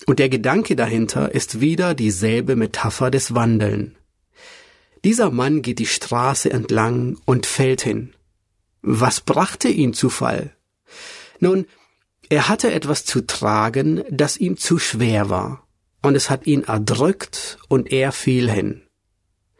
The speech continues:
Du kannst dir das vorstellen wie eine lange Wanderung unter einer schweren Last.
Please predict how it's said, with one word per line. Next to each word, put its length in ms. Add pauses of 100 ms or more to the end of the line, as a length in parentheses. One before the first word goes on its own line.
(760)
Du 100
kannst 260
dir 160
das 220
vorstellen 680
wie 120
eine 160
lange 420
Wanderung 640
unter 380
einer 240
schweren 680
Last. 560